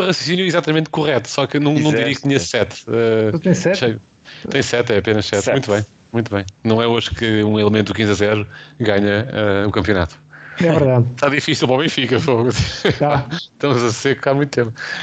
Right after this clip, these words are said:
Speaker 1: Força, Pedro.
Speaker 3: Mihailo.
Speaker 2: E, portanto, vamos então para a terceira pergunta. Mais um tema quente,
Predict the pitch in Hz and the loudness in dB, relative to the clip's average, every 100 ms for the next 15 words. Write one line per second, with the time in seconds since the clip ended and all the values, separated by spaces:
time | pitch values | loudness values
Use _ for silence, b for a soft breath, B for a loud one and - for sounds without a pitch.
0 | B B - 117 - 220 147 180 160 123 | B B 0 2 2 2 2 0 2 4
1 | 120 117 - B B B B B - - | 4 2 -2 B B B B B -20 -20
2 | - - 107 - 139 101 - 104 95 107 | -8 -6 -4 -2 0 0 0 0 0 0
3 | 104 117 117 107 - - 143 107 127 156 | 0 -2 -2 -4 -4 -2 0 2 2 2
4 | 160 165 160 139 - - - - - _ | 2 2 0 -2 -12 -20 -20 -20 -20 _
5 | _ _ - 90 95 110 98 110 101 107 | _ _ -4 -2 0 0 2 2 2 2
6 | 110 107 95 - - 135 135 131 - 135 | 0 2 0 -2 -2 0 0 -2 -2 -2